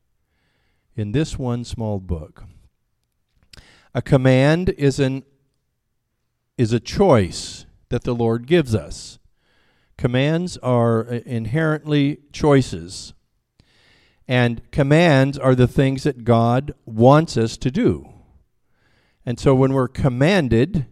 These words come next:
to be quick to hear, slow to speak, and slow to wrath, that is expressing for us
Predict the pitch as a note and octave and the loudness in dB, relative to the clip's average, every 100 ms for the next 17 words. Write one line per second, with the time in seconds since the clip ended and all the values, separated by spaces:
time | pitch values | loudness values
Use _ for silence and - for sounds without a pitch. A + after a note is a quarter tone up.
0 | _ _ _ _ _ A#2+ A#2+ A2+ G#2 G2+ | _ _ _ _ _ 4 6 6 4 0
1 | _ _ _ _ _ _ _ _ _ _ | _ _ _ _ _ _ _ _ _ _
2 | _ - - - - F#2+ G2+ A#2 F#3+ - | _ -8 -6 -6 -4 2 4 4 0 -6
3 | - _ _ _ _ _ - - G#2 A#2 | -20 _ _ _ _ _ -16 0 2 2
4 | D#3 - G#2 G#2+ - - _ - F#2+ - | 0 -4 -4 -4 -6 -20 _ -12 -12 -4
5 | G2+ E2+ F2+ D3 E2 F#2 C3+ - - _ | -4 -4 -4 -4 -4 -10 -12 -18 -20 _
6 | _ _ _ _ _ _ _ _ _ _ | _ _ _ _ _ _ _ _ _ _
7 | _ _ _ _ _ A#2 G2+ A#2 C#3 F3 | _ _ _ _ _ -20 0 2 2 0
8 | C#3+ C#3 C#3 _ _ _ _ _ _ _ | -2 -2 -2 _ _ _ _ _ _ _
9 | _ A#2+ - - A#2 - - D#3+ F#3+ D3+ | _ -20 -16 -6 -6 -6 0 0 0 -4
10 | A#2 - G#2+ G2+ G#2+ B2+ - | -6 -4 -2 -2 -4 -8 -16